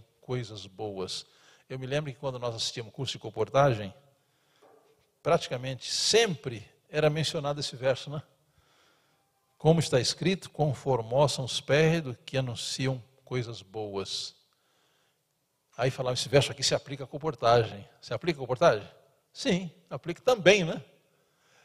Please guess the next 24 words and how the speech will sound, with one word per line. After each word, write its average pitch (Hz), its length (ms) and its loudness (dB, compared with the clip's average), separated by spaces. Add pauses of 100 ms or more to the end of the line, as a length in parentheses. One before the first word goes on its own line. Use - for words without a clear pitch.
(140)
Mas 156 480 0 (100)
a-, 147 200 -6
se - 180 4
aplica 185 420 2
a - 40 -2
todos - 1080 2 (320)
que 156 120 2
anunciam 175 640 -2
o 185 40 -6
Evangelho, 151 560 -2 (1160)
o - 40 -14
Evangelho 135 360 2
de 143 120 -8
Cristo. - 460 -8 (1900)
Agora, 190 320 8
verso 170 400 4
dezoito, 151 1300 -2 (240)
dezesseis 147 600 2
diz, 143 580 -2 (300)
"Nem 190 320 0
todos - 340 2
obedeceram 135 500 2
ao 120 80 4
Evangelho, 113 600 -2